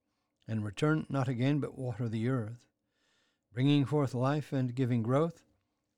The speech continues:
seed for sowing and bread for eating, so it is my word that goes forth from my mouth.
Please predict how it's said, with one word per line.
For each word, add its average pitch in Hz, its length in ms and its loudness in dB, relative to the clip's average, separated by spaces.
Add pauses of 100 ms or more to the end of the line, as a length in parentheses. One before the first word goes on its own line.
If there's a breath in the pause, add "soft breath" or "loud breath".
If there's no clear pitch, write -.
(160)
seed 160 360 -2
for 120 140 -2
sowing 185 540 0
and 104 240 -6
bread 147 260 0
for 180 160 -6
eating, 110 460 -4 (760)
so 190 300 4
it 175 100 4
is 165 240 0
my 151 220 2
word 147 340 2
that 131 160 -6
goes 131 180 0
forth 135 300 0
from 117 200 0
my 131 180 0
mouth. 98 460 -8